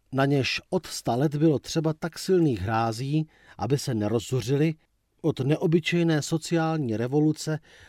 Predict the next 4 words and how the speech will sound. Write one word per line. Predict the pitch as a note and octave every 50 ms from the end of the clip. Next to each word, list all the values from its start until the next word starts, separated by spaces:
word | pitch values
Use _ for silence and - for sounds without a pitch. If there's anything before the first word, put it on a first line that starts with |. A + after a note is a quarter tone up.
| - -
za | A2+ G#2+ C3 B2+
páně | - - C#3+ C#3+ C#3 C#3+ C#3+ C#3+ C#3+ C#3+ C#3+ -
Herstových | - A#2 G2+ B2 C3+ B2+ - - - C3+ C#3+ C3+ -
stoupenců. | - - C#3 B2 A2+ - G#2+ F#2 E2 D2+ - - - - G1+ G1+